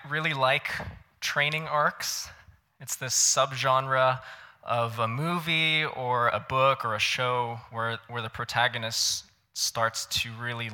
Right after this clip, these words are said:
level up quickly. He was recently crushed in some kind of conflict, or he has a particular goal in mind. For whatever reason, it's, it's so satisfying to me, maybe because real life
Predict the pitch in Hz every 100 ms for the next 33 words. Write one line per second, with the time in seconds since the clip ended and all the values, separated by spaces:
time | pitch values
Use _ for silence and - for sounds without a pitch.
0 | 107 113 113 107 95 - - - - -
1 | - - - - - - 127 - 98 90
2 | 117 - _ _ _ _ _ _ _ _
3 | _ _ _ _ _ _ _ _ _ _
4 | _ 113 113 123 117 120 107 117 113 110
5 | - - 220 - 127 117 117 117 110 -
6 | 139 139 - 131 127 - - - - -
7 | - _ 120 110 123 113 - 135 147 143
8 | 127 123 139 151 156 139 120 117 127 151
9 | - - - - _ _ - 165 208 208
10 | 175 196 175 156 160 - 151 - 175 156
11 | - 151 156 - 127 123 123 120 113 110
12 | 123 127 120 117 120 110 110 120 117 113
13 | 120 - -